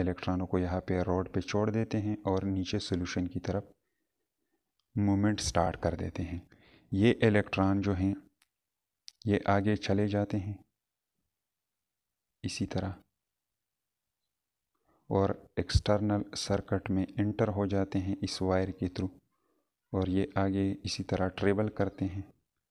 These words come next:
और गैल्वानोमीटर या वोल्टमीटर से पास होके ये आगे चले जाते हैं कहाँ पर, कॉपर के इलेक्ट्रोड की तरफ। यहाँ पर आ गए दो इलेक्ट्रॉन्स, वो इलेक्ट्रॉन्स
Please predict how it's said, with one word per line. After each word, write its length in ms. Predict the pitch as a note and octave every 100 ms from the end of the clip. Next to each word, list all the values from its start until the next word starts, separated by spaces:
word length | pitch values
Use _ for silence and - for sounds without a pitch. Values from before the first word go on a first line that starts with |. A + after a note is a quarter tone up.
| _ _ _
और 200 | G2+ F#2+
गैल्वानोमीटर 880 | F2 G2 F#2+ F#2 G2 G2 F#2+ F2+ G2
या 140 | F2+ F2+
वोल्टमीटर 500 | F#2 F2 F#2+ F2+ F#2+
से 200 | - F2+
पास 440 | - F#2 F#2 - G2
होके 340 | F2+ - G2+ - _ _ _ _ -
ये 120 | F#2+ -
आगे 260 | F#2+ F#2+ G2
चले 300 | - F#2 F#2+
जाते 300 | F#2 F2+ F#2+
हैं 160 | G2
कहाँ 300 | F#2 F#2 F2+
पर, 300 | F#2+ G#2+ A2+ - _ _ _ _ _ _ _ _ _ _ _ _ _ _ _ _ _ _ _ - -
कॉपर 340 | G#2 G#2 G#2+
के 300 | G2+ - B2 - - _ _ _ _ F#2+
इलेक्ट्रोड 600 | F2+ F2 - F#2+ F#2 -
की 180 | -
तरफ। 400 | F2+ E2+ E2+ - - _ _ _ -
यहाँ 200 | F#2+ G2
पर 240 | G2 - -
आ 100 | F#2
गए 240 | F2+ G#2+
दो 320 | G2 F#2 F#2 -
इलेक्ट्रॉन्स, 800 | F2 F2 - F2 E2+ F2 - - _ _ _ _ _ _ _ _ _ _ -
वो 280 | F#2 G2+ -
इलेक्ट्रॉन्स 720 | G#2 G2+ - G#2 G#2 G#2